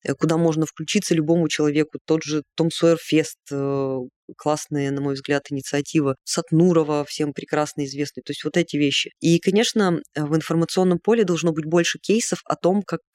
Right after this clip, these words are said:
горожане включились и их услышали. Они включились и помогли, потому что сейчас, как правило, к сожалению, повестка на эту тему, она в большей степени негативная. То есть, ну вот сейчас, э, много обсуждений, такой информационный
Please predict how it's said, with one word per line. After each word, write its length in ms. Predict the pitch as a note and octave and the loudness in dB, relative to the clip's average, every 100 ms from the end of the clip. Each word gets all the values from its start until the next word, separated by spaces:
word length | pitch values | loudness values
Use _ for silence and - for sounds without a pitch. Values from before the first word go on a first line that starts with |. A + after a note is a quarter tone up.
| - | -16
горожане 580 | - D#3 E3+ D#3+ E3+ E3 | -8 -2 0 2 0 0
включились 640 | - E3+ - A3 A#3+ A#3+ - | -2 -6 -2 0 0 0 -4
и 100 | E3 | -4
их 160 | D#3+ - | -4 -4
услышали. 600 | - - D#3 - - - - | -4 0 2 0 -4 -8 -2
Они 100 | D#3+ | -2
включились 460 | - - G#3 G#3 | -2 0 2 2
и 40 | - | 2
помогли, 320 | E3+ D#3 D3+ | 0 2 0
потому 280 | - C#3 D3+ | 0 -2 -2
что 180 | - | -2
сейчас, 460 | D#3+ - G3 A3+ - | -6 0 0 0 -6
как 120 | - E3+ | -12 -8
правило, 340 | - F#3+ G3+ F3 | -2 0 0 -2
к 80 | - | -4
сожалению, 580 | D#3 D3 F3 G3 F3+ D3+ | -6 0 2 4 2 0
повестка 580 | E3 E3 F#3+ - E3+ D3 - | 0 0 0 0 -2 -2 -2
на 240 | C#3 E3 | 2 2
эту 160 | E3 F3+ | 2 0
тему, 260 | G#3 G#3+ F3 | 0 2 2
она 160 | F3 | 0
в 40 | D#3+ | -2
большей 240 | E3+ E3 | -4 -6
степени 320 | - E3 D#3+ | -4 -2 0
негативная. 600 | D3+ C#3+ D3+ - C3+ A#2+ | 0 -2 -4 -4 -4 -6
То 100 | B2 | -8
есть, 120 | - G3 | -4 0
ну 60 | |
вот 140 | F#3 - | 0 0
сейчас, 520 | - D#3+ D#3 - - | -2 -2 -2 -6 -4
э, 40 | D3 | -2
много 840 | C#3+ C#3+ C#3 C3 A#2+ E3 E3+ D#3+ | 2 2 0 -2 0 2 2 2
обсуждений, 800 | D3+ - - G3+ A3+ G3 E3 D3+ | -2 -8 -2 2 4 4 4 2
такой 280 | - - D3 | -4 -6 -6
информационный 880 | C#3 D3 D3 - D#3 D3+ D3 C#3+ C3+ | -4 -4 -4 0 0 2 2 0 -2